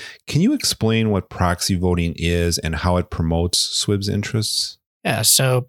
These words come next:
Speaker 2: proxy voting works as a formal mechanism through which corporations and their shareholders communicate about a broad range of issues. Voting matters can be put on a ballot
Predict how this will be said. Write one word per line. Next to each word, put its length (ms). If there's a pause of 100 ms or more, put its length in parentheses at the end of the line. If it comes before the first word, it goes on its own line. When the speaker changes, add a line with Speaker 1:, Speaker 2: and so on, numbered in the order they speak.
Speaker 2:
proxy 320
voting 400
works 340
as 120
a 60
formal 380
mechanism 800
through 200
which 340
corporations 800
and 100
their 140
shareholders 800
communicate 640
about 220
a 40
broad 360
range 320
of 100
issues. 560 (260)
Voting 280
matters 400
can 120
be 140
put 280
on 120
a 60
ballot 500